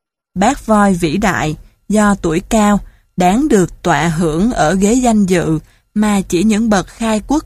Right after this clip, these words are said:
công thần mới đủ xứng đáng để ngồi. Bọn trẻ chọn tuần trăng sáng, ấn định thời gian thi tài. Khi đó là cuối mùa thu.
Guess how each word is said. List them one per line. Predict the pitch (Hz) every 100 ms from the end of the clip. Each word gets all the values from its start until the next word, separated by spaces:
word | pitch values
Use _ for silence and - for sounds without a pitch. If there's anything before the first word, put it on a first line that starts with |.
| -
công | 220 214
thần | 202 202 185 160
mới | 202
đủ | 196 165
xứng | 180 202 220
đáng | 233 190 226
để | 208 160
ngồi. | 214 208 180 156 - - _ _ _ _ _ _ _ _ _ _ _ _ _ _ _
Bọn | - 190 156
trẻ | - 180 151 208
chọn | 269 202 156 160
tuần | 180 202 180
trăng | 170 214 208
sáng, | - 196 185 247 - - -
ấn | 185 262
định | 220 151 156
thời | 196 202 165
gian | 190 202 202
thi | 220 208
tài. | 190 180 165 151 - _ _ _ _ _ _ _ _ _ _ _ _ _ _
Khi | 214
đó | 196 185 180
là | 254 254 202 170 -
cuối | 180 190
mùa | 294 220
thu. | 175 - 214 208